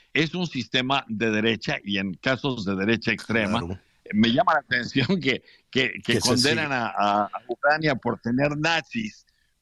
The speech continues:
Speaker 1: pero quien, quien más sostiene a los grupos neonazis a través
Speaker 2: Es
Speaker 1: del mundo
Speaker 2: Rusia.
Speaker 1: entero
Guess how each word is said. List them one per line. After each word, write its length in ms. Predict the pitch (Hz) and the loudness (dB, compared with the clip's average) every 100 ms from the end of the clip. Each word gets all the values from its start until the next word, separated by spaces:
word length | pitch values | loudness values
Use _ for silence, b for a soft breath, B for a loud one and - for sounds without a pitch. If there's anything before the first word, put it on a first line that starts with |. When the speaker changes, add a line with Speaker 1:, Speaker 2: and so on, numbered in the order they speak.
| - | -2
Speaker 1:
pero 320 | 139 135 127 | 0 0 -2
quien, 480 | - 117 127 127 120 | -2 2 2 4 0
quien 360 | 107 127 131 127 | 0 -2 0 0
más 400 | 135 185 240 - | 0 0 -2 -4
sostiene 800 | 131 107 - 175 208 180 120 - b b - | -8 -8 -4 0 0 0 -4 -8 b b -4
a 100 | 123 | -2
los 340 | 135 127 101 110 | 0 -2 -4 0
grupos 500 | 160 202 180 160 117 | 2 2 0 0 2
neonazis 760 | 127 123 120 151 165 - 120 - | 2 2 2 0 -2 -4 -6 -4
a 100 | 117 | -4
través 380 | 107 117 123 220 | 0 0 2 2
Speaker 2:
Es 100 | 202 | 2
Speaker 1:
del 100 | 175 | 0
mundo 120 | 208 208 | 0 2
Speaker 2:
Rusia. 220 | 185 107 | 2 0
Speaker 1:
entero 440 | 107 139 127 123 | 0 0 0 -2